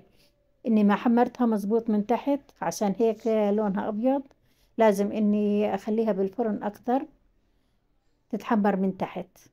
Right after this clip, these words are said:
فأنا ما حمرتها مظبوط، يعني ما أخدت اللون الأحمر المظبوط من، من الكعك. بس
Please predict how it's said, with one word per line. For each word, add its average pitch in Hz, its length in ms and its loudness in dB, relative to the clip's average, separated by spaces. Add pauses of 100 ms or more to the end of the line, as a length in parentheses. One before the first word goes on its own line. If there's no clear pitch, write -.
(720)
فأنا 226 460 2 (120)
ما 214 120 0
حمرتها 180 680 -6 (1500)
مظبوط، 180 440 -4 (460)
يعني 180 200 0
ما 202 100 0
أخدت 220 380 0
اللون 240 320 6
الأحمر 240 480 0
المظبوط 226 720 0
من، 240 280 2 (540)
من 226 80 2
الكعك. 208 480 2 (3750)
بس 220 640 -2